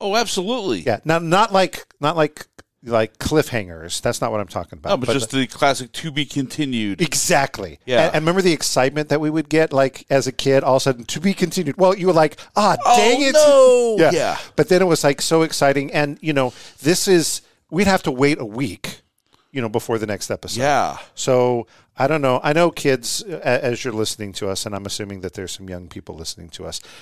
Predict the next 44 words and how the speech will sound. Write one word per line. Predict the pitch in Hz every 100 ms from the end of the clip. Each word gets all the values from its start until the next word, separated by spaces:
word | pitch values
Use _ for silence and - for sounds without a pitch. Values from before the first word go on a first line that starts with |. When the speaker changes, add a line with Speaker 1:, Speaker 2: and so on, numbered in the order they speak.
| - _
Speaker 2:
no, | 113 113 117 -
no | 117
Netflix. | 113 107 - - 104 - - - - - _ _
You | 110
Speaker 1:
No | 113
Speaker 2:
know, | 98 104
Speaker 1:
Hulu, | 131 127 123
no | 117 117
Amazon | 113 117 110 110
Prime. | 95 - 123 117 113 110 104
Speaker 2:
Yeah, | 117 98
we're | - 123
not, | 120 -
we're | 135
not | 131 131
binging, | 104 123 131 131 127 123 123 135
uh, | 120 113 110
things, | - - 131 120 120 -
which | 143 -
is |
great | - 165 151
now | 131 120
that | 139 - 131 113
I'm | 107
watching | 117 - 117
them | 104
on | 95
Hulu. | 101 98
I | 92
can | 92 98
binge | 90 82 -
them. | 87 95 _ -
Speaker 1:
Yeah, | 143 117
Speaker 2:
It's | 127
Speaker 1:
but | 139 165
Speaker 2:
fun. | 98
Speaker 1:
I, | 151 -
I | 160
don't | 151
know. | 110
With | 95 113
a | 113
new | 113 180
show, | - 190 208 226